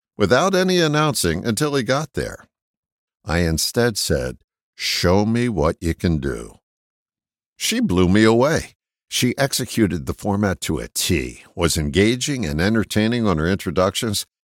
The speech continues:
and delivered a totally polished performance. This led me to hire her to do a weekend show,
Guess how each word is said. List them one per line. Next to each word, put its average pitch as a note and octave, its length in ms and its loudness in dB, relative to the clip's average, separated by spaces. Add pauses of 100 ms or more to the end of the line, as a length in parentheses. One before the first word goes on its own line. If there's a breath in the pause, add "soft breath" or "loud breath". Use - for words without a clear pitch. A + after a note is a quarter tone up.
and F#2+ 120 -2
delivered B2+ 400 -2
a D#2+ 80 -4
totally G#2+ 560 -2
polished A#2 540 -6
performance. G#2+ 760 -4 (480)
This F#3+ 180 2
led E3+ 160 4
me C#3 120 -2
to F#2+ 180 0
hire A#2 380 2
her D#2 200 0
to F#2 140 -8
do F#2 180 2
a G2 120 2
weekend G2 440 0
show, C#2 380 -2